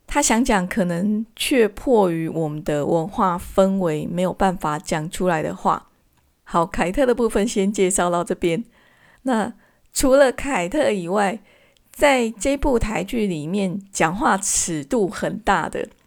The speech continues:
还有陈如蓉的妹妹小敏。小敏的妈妈跟她的姐姐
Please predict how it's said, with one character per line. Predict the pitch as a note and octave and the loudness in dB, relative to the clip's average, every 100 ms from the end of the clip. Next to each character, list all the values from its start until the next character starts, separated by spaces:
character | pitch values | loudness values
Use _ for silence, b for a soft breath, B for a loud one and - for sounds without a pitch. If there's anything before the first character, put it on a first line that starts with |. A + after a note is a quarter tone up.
| b b b b | b b b b
还 | - F#3 | -2 0
有 | G3 | 0
陈 | - F3+ E3+ | 0 -2 -2
如 | E3 | -4
蓉 | E3+ D#3+ E3 | -2 -4 -4
的 | D#3+ | -2
妹 | F#3+ F3+ | -2 -2
妹 | D#3 C#3+ - | -4 -8 -10
小 | - E3 E3 | -6 -4 -2
敏。 | G3 E3+ - _ _ - | -4 -4 -10 _ _ -8
小 | - A#3 | -2 0
敏 | C#4+ A#3 | 2 2
的 | |
妈 | G#3 A3 | 4 4
妈 | A3 A3 | 4 2
跟 | A3 G3+ G3+ | 2 0 2
她 | A#3+ F#3 | 0 0
的 | E3+ | 0
姐 | E3+ E3+ C#3+ | -2 -4 -6
姐 | - - - | -6 -10 -10